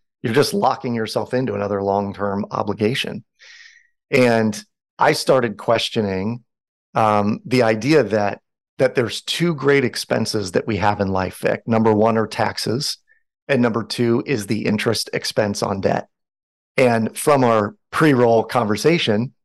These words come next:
you all moved to Tennessee because of the income tax situation, right? I mean, that was part of it. And so you know that, that when you decrease your taxes, that you have that much more discretionary income that you can apply to your life, right?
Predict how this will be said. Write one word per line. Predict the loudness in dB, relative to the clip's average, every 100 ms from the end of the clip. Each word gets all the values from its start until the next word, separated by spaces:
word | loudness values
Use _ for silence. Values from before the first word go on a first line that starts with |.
| _ _ _ _ _ _
you | -4 2 4
all | 4
moved | 2 0 0
to | -2
Tennessee | 0 0 0 0 0
because | 0 0 0
of | 0
the | 0
income | 0 0 -2
tax | -4 -4 -2
situation, | -2 0 -2 -4 -6
right? | -2 -2 -2
I |
mean, | 0
that | 2
was | 2
part | 0 0
of | 0
it. | -6 -12 _ _ -20 -20 -20 _ _ _ -2
And | 0 2
so | 2 2
you | 2 2
know | 4 4 2
that, | 2 0 -4 -2
that | 0 2
when | 2 2
you | 0
decrease | -2 -4 -2 -2 0
your | -2 -4
taxes, | -2 -2 -2 0 0 0 -4 -10 _ _ _ _ _
that | 0 0 0
you | -2
have | -2 0
that | 0 -2
much | -4 -4
more | 0 4 4
discretionary | 2 -2 0 0 2 2 4
income | 4 2 0
that | -2
you | -4
can | -2 -2
apply | -2 -4 -2
to |
your | -4 -4
life, | -4 -4 -4
right? | -4